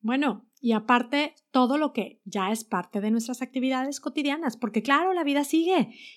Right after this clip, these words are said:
y pues vamos agregando todo esto al estrés propio de,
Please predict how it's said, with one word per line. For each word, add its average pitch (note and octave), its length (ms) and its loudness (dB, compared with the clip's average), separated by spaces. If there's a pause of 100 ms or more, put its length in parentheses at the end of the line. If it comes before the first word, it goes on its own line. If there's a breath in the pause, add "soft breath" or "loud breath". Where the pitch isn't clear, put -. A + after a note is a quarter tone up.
y B3 100 4
pues A#3+ 200 2
vamos A#3 300 2
agregando A3+ 680 0 (100)
todo C4+ 260 -2
esto D#4 340 -6 (520)
al A#3 120 -2
estrés G#3+ 400 -6
propio A#3 420 -4
de, C4 100 -6